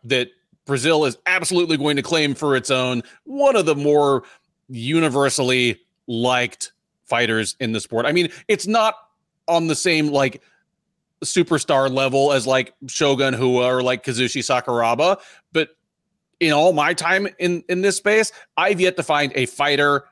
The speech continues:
trainer, or longtime fan with a single bad thing to say about Glover Teixeira. Like, he is just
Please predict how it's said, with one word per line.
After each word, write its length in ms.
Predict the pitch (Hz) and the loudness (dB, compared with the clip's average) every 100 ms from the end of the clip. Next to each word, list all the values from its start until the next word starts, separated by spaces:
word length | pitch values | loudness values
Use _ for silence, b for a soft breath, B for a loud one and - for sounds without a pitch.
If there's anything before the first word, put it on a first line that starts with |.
| _ | _
trainer, 760 | - - 143 147 143 139 131 120 b _ _ - | -14 -2 0 0 0 0 0 -4 b _ _ -4
or 160 | 127 | -2
longtime 520 | 127 135 139 135 131 117 | 0 0 0 -2 -4 -2
fan 300 | 131 120 113 | -2 -2 -2
with 160 | 113 | -4
a 60 | 120 | -4
single 520 | - - 160 139 123 | -4 -2 -2 0 -2
bad 300 | 107 117 117 | -2 -2 -4
thing 140 | 113 | -6
to 60 | 101 | -6
say 160 | - 104 | -4 -4
about 200 | 104 95 | -4 -6
Glover 220 | 104 104 | -8 -10
Teixeira. 380 | 104 - 95 - - | -12 -12 -12 -14 -6
Like, 240 | 120 - _ _ _ _ _ _ _ _ | -6 -6 _ _ _ _ _ _ _ _
he 160 | 160 175 | 0 0
is 120 | 123 | 2
just 360 | 170 139 - | 0 0 -2